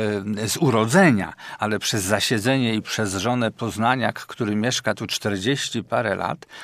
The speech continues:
to tak, w dawnych czasach słyszałem starych poznaniaków tak mówiących: "Mam smakę na coś". To tak brzmiało dla mnie trochę jak w słynnej bajce o czerwonym kapturku: "Mam chrapkę na babkę".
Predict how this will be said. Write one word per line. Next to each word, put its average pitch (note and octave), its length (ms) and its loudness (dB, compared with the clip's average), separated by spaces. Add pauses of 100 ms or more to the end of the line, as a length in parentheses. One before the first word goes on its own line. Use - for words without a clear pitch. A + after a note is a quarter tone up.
(140)
to A#2+ 140 -2
tak, G2+ 280 4
w - 20 -4
dawnych B2+ 380 2
czasach B2 460 -2
słyszałem A2 580 -2
starych A2 380 -2
poznaniaków G#2+ 720 -2
tak A2+ 220 -2
mówiących: G#2+ 800 0 (320)
"Mam A#2 280 2
smakę A2+ 640 0
na G#2 220 0
coś". - 380 -6 (320)
To B2 120 0
tak A2+ 260 0
brzmiało A2 600 0
dla A2+ 240 2
mnie A#2+ 180 -2
trochę A#2+ 460 0 (300)
jak A2 180 0
w - 60 -8
słynnej A#2+ 460 0
bajce G#2 540 2
o G2+ 60 -2
czerwonym G#2+ 560 -2
kapturku: C3+ 600 -2
"Mam G#2+ 240 2
chrapkę C3+ 600 2
na B2 140 4
babkę". - 440 0